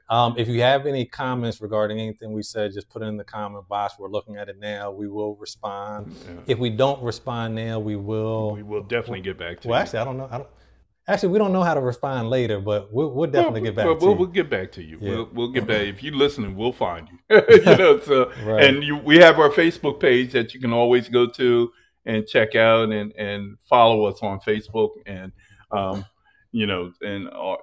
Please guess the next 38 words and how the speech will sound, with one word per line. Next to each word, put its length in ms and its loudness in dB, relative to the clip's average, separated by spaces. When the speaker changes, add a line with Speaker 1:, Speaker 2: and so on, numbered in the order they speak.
Speaker 2:
that's 240 -4
our 100 -6
main 280 -10
social 320 -8
media 520 -10
and 140 -20
so 280 -8
forth. 400 -14
So, 320 -10
um, 500 -2
also, 640 4
um, 560 4
staying 440 4
in 140 2
the 60 -2
sports 420 -4
realm, 260 -4
of 80 -14
course, 280 0
I 60 4
always 280 4
gotta 240 4
shout 180 4
out 140 2
my 140 -2
Eagles 400 -2
every 260 -6
week. 320 -10
So, 400 -2
you 140 -8
know, 160 -4
the 80 -8
Eagles 580 -4
then 320 -8
pulled 240 -2
up 180 -2
another 400 -4
win. 480 -4